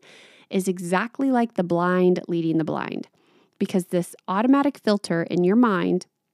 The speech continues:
will literally keep you blinded to your subconscious beliefs. It's called confirmation bias, that are keeping you stuck in self-sabotage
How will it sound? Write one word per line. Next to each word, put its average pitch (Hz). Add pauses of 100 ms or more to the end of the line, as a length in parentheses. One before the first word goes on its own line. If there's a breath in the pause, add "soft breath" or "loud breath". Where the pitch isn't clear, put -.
(640)
will 196
literally 202
keep -
you 165
blinded 208
to 214
your 190
subconscious 180
beliefs. 170 (280 soft breath)
It's -
called 165
confirmation 120
bias, 92 (840 loud breath)
that 196
are 185
keeping 233
you 196
stuck - (140)
in 190
self-sabotage 208